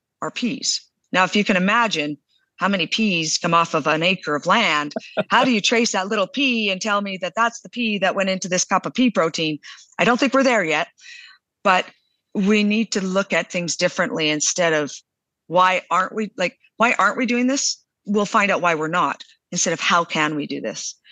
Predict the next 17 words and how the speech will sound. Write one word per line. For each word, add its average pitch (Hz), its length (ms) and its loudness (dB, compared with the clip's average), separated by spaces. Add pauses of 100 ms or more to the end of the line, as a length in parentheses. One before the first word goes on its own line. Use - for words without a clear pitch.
(320)
And 170 360 2
that's 185 260 0
what 202 80 2
I've 180 120 0
surrounded 165 440 -2
myself 151 460 -2
with, - 160 -8
is 151 180 -8
the 147 120 -4
can 165 320 0
do's. 160 340 0
Nothing's 170 400 0
impossible. 147 560 -2
It's 139 120 -6
all 160 180 2
possible. 160 520 0 (640)
And, 156 480 2